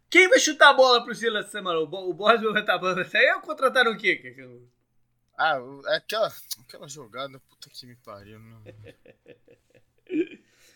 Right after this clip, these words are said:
Speaker 1: Bom, vamos lá então. Ah, não, faltou o meu matchup.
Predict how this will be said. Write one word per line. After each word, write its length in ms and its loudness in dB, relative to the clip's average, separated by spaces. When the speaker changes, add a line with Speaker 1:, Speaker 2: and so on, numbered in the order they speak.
Speaker 1:
Bom, 220 4
vamos 300 2
lá 160 6
então. 360 2
Ah, 240 6
não, 180 2
faltou 300 -12
o 40 -8
meu 220 0
matchup. 460 -8